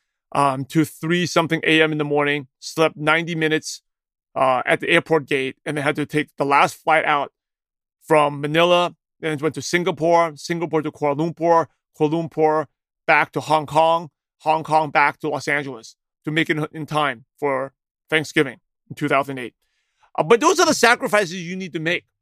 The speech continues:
Right? People buy leaders, smart, sharp leaders are looking for that type of commitment. Are you ready to go do what other people are not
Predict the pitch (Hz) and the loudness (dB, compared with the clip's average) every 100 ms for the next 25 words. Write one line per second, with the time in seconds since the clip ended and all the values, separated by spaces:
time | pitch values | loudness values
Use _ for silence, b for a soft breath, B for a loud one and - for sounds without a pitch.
0 | _ _ _ 180 - 262 - 226 151 185 | _ _ _ -4 0 0 0 2 4 6
1 | 214 214 _ - 190 240 214 160 - - | 6 2 _ -12 -6 0 2 2 -4 -10
2 | 180 196 214 - 190 180 160 170 165 - | 0 2 2 0 0 0 0 -4 -4 -8
3 | _ - 165 165 196 196 180 175 170 - | _ -4 0 2 0 -4 -10 -6 -2 -2
4 | 156 151 147 143 131 147 139 - 165 190 | -2 -6 -8 -8 -6 -6 -6 -4 -4 -4
5 | 165 202 220 214 175 156 165 165 b b | 0 2 2 -4 -8 -6 -4 -4 b b
6 | _ 180 185 170 - 165 156 160 - 160 | _ -6 -4 -6 0 0 0 -4 -6 -8
7 | 147 143 139 143 139 | -4 -4 -2 -2 -4